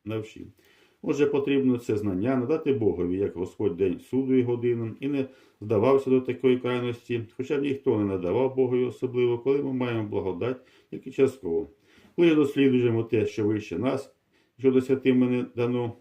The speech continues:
тоді легко дійти до такої зухвалості, щоб викривати с-, викривати слово самого Бога, і те, що ще не знайдене нами, ніби ми вже знайшли те, це і пустословлячи про різні походження,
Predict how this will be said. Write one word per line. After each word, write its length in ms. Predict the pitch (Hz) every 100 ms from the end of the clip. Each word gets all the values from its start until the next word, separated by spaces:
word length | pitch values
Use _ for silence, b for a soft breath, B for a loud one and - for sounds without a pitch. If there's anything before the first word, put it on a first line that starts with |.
| -
тоді 200 | 143 160
легко 380 | 107 98 -
дійти 320 | 92 92 - 131
до 120 | 135
такої 320 | 131 127 131
зухвалості, 640 | 127 127 87 82 82 -
щоб 220 | 90 95
викривати 460 | 87 90 98 92 90
с-, 160 | 87 _ b b b -
викривати 580 | 123 113 107 104 101
слово 480 | 92 - 92 87 - _
самого 440 | _ 101 101 82 80
Бога, 360 | 117 135 80 -
і 100 | 92
те, 220 | - 233
що 200 | 131 -
ще 240 | 127 - 117
не 180 | 104 87 - -
знайдене 480 | - 127 131 127
нами, 380 | 127 123 120 120 117 b _
ніби 220 | 156 139
ми 120 | 131 123
вже 180 | 110
знайшли 420 | 101 107 104 101 92
те, 280 | 117 131 127 _ _ _ _ _ _ _
це 300 | 123 113 110
і 60 | 110
пустословлячи 800 | 127 - 117 - 98 92 -
про 200 | - 85
різні 220 | 95 85 82
походження, 540 | - - 127 - -